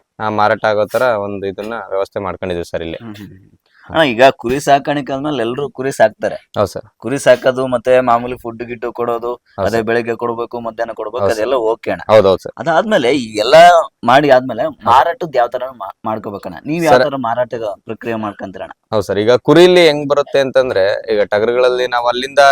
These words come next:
Speaker 1: ಏನ್ ತರ್ತೀವಿ, ಆ ತರೋದ್ರಲ್ಲಿ ಉಳಿಸ್ಕೊಬೇಕು, ಕೊಡೋದ್ರಲ್ಲಿ ಗಳಿಸ್ಕೊಬೇಕು. ಈ
Speaker 2: ಹ್ಮ್.
Speaker 1: ಎರಡು ಮ್ಯಾಟರ್ ಇರುತ್ತೆ ಸರ್.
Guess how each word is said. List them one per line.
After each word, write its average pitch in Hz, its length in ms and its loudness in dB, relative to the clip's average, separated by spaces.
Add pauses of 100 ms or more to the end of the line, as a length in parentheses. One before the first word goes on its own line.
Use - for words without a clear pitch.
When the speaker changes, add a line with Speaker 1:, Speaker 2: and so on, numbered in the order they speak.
Speaker 1:
ಏನ್ 135 340 4
ತರ್ತೀವಿ, 143 480 6 (300)
ಆ 113 60 4 (120)
ತರೋದ್ರಲ್ಲಿ 175 520 8
ಉಳಿಸ್ಕೊಬೇಕು, 143 840 2 (180)
ಕೊಡೋದ್ರಲ್ಲಿ 170 560 6
ಗಳಿಸ್ಕೊಬೇಕು. 127 880 2 (140)
ಈ 117 100 -2
Speaker 2:
ಹ್ಮ್. 120 100 6
Speaker 1:
ಎರಡು 147 220 6
ಮ್ಯಾಟರ್ 139 300 2
ಇರುತ್ತೆ 120 200 -2
ಸರ್. 95 120 -2